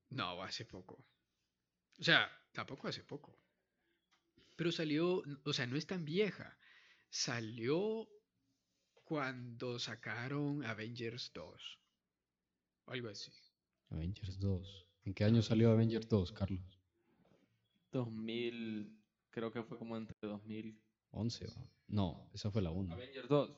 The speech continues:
Speaker 2: Sí.
Speaker 3: Dos mil catorce.
Speaker 2: Ajá, por
Speaker 1: Ah,
Speaker 2: ahí.
Speaker 1: pues por ahí.
Speaker 3: Como por ahí, dos mil catorce, dos mil quince.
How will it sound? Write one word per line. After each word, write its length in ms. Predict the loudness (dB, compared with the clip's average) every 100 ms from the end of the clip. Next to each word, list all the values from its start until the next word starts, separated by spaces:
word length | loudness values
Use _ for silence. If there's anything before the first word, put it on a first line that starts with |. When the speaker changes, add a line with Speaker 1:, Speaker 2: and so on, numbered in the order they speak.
| -4
Speaker 2:
Sí. 260 | 0 0 -2 _ _ _ _ _ _ _ _ _ _
Speaker 3:
Dos 180 | -10 -8
mil 140 | -10
catorce. 440 | -8 -6 -4 -6 -8 -12 -14 -6
Speaker 2:
Ajá, 500 | -4 -2 -2 -6 -8 -10
por 100 | -4
Speaker 1:
Ah, 60 | -2
Speaker 2:
ahí. 100 | -2
Speaker 1:
pues 140 | -4
por 220 | -6 -6
ahí. 260 | -2 -4 -6 -16 _
Speaker 3:
Como 220 | -6 -2
por 180 | 0 0
ahí, 160 | 0 -2
dos 140 | -4
mil 100 | -4
catorce, 400 | -6 -4 -4 -4
dos 100 | -6 -6
mil 120 | -8
quince. 400 | -8 -10 -10